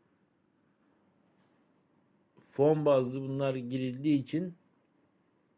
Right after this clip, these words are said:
yüklü miktarda faiz ödemeleri oluyor. Görüyorsunuz üç milyon, bir milyon, bir milyon iki yüz, üç yüz elli bin, bir milyon, iki milyon, iki milyon.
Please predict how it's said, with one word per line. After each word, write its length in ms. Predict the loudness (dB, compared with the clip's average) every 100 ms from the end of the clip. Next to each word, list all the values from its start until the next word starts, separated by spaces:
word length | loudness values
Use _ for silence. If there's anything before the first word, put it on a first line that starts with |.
| _ _ -6
yüklü 300 | -4 -2 -2
miktarda 760 | -4 -2 0 0 0 0 -2 -8 _ _ _ _ -2
faiz 320 | 2 2 2
ödemeleri 500 | 2 2 0 2 4
oluyor. 500 | 2 2 0 -4 -16 _ _ _ _ _ _ _ _ _ _ _ _ _
Görüyorsunuz 560 | -2 2 2 0 -4 -4
üç 240 | -4 -2
milyon, 480 | -2 0 2 0 0
bir 200 | 2 2
milyon, 480 | 2 0 0 0 0
bir 160 | 2 2
milyon 320 | 4 4 2
iki 240 | 0 -2
yüz, 160 | -2 0
üç 240 | -4 -4
yüz 100 | 0
elli 320 | 2 2 0
bin, 220 | 0 0 0
bir 200 | 0 0
milyon, 400 | 0 0 0 -2
iki 280 | -6 -6
milyon, 340 | -2 0 0 -2
iki 240 | -4 -4
milyon. 480 | -2 0 2 0